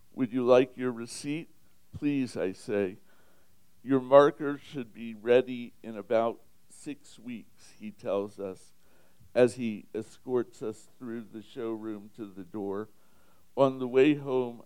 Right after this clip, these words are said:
I think about the marker, how it will last over time,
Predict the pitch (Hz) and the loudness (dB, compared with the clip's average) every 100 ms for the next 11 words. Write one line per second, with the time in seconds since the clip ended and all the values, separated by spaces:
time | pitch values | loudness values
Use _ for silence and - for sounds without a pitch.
0 | - 107 107 147 143 139 113 104 - 110 | -12 -12 -10 -12 -10 -4 2 2 0 -12
1 | 101 98 107 - 98 107 - - - - | -8 -6 -6 -8 -8 -8 -10 -20 -20 -10
2 | 135 120 123 - 117 107 113 123 113 - | 2 2 4 -2 0 0 2 2 0 -6
3 | - - 117 113 92 - - 117 107 98 | -12 0 0 0 -10 -12 -10 -8 -6 -8
4 | 98 | -12